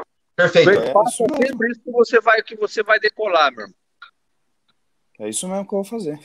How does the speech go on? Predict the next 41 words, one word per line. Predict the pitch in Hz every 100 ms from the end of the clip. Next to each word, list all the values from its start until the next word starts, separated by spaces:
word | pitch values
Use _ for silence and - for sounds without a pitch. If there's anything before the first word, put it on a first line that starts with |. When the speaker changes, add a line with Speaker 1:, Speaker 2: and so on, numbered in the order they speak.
| -
Speaker 3:
<laughs> | 156 - 139 131 113 _ _ - 135
Speaker 2:
É, | 160 185
Speaker 3:
Obrigado | -
Speaker 2:
porque | 143 156
Speaker 3:
mesmo. | 508 226 -
Speaker 2:
é | -
quanta | 262 330 359 269 185
gente, | 254 285 220
filho, | - 294 220
vou | 214
falar | 269 269
pra | 220
você, | -
eu | 220
trabalhei | 247 247 262
com | 254 220
tanta | 269 262 190
gente | 220 233
que | -
eu | 208
trabalhei, | 214 185 175 226 165 _ _ _ -
aí | 185
eu | 233 -
passei | 233 214 - 277
o |
meu | 247
negócio, | 202 180 220 220 - _
toda | 277 254
a |
maioria, | 233 302 277 214 262 214
graças | 247 277 240
a | 214
Deus, | 190 208
aonde | 202 226 269 214
foi, | - 226
ganhou | 233 226 226
um | 208
título, | - 240 247 226
ganhou | 220
um | 220
troféu. | 220 202 165 151